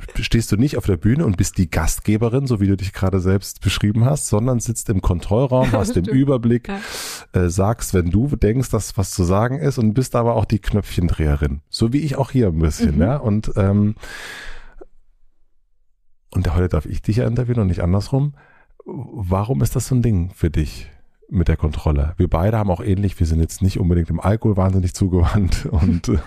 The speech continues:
Speaker 1: ja.
Speaker 2: Also da war es tatsächlich, das war gar nicht die Motivation, dass ich dachte, oh,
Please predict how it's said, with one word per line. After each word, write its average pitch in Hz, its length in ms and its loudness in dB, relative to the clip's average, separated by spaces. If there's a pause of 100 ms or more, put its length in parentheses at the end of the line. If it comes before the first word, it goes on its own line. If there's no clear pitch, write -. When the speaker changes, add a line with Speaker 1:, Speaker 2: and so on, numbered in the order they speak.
(880)
Speaker 1:
ja. 80 320 -2 (2250)
Speaker 2:
Also 180 280 -2
da 214 600 -2 (1120)
war 202 180 0
es 185 80 -6
tatsächlich, 196 420 -2
das - 220 0
war 214 100 0
gar 196 180 0
nicht 220 180 0
die 190 40 -2
Motivation, 190 480 0
dass 190 100 2
ich 170 60 -6
dachte, - 240 -4
oh, 165 80 0